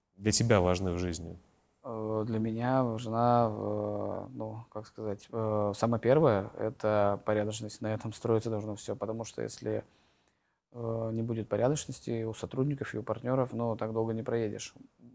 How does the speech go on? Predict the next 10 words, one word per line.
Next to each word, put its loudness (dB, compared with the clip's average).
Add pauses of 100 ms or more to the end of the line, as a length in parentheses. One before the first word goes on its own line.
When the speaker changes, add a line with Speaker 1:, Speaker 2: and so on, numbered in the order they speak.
(160)
Speaker 2:
Тоже 8
много 4
горького 4
опыта, 6 (720)
м, -10
очень -2
много 4 (140)
Speaker 1:
Пролитых -2
слез. -6
Speaker 2:
Да, 6